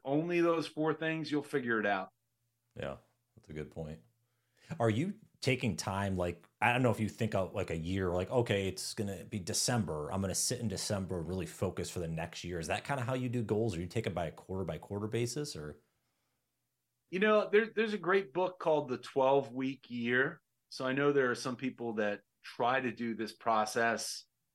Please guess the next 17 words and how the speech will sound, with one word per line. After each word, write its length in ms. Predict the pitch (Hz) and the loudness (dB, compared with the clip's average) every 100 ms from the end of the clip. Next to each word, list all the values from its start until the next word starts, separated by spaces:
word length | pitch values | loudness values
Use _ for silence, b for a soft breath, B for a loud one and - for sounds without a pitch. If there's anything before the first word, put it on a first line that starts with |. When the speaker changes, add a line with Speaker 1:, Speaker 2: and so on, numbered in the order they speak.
| _ _ _ _ _ _ | _ _ _ _ _ _
Speaker 1:
four 240 | 127 120 123 | 0 2 2
times 440 | 127 123 131 127 | 0 -2 -2 -4
a 40 | |
year. 440 | 123 123 131 151 - _ _ _ _ _ - | -4 0 0 0 -6 _ _ _ _ _ -10
So 140 | 117 | -4
there's 180 | 107 - | -4 0
fifty-two 600 | 147 147 143 127 139 123 | 0 0 -2 -6 -2 0
weeks 320 | 120 117 - | 0 -4 -6
in 80 | 113 | -4
the 100 | 107 | -2
year, 240 | 107 110 | 2 4
and 140 | 104 98 | 2 2
the 100 | 101 | 0
idea 380 | 104 101 104 104 | 0 2 2 0
is 120 | 101 | -2
that 120 | 110 110 | -12 -6
you 300 | 104 98 | -2 -2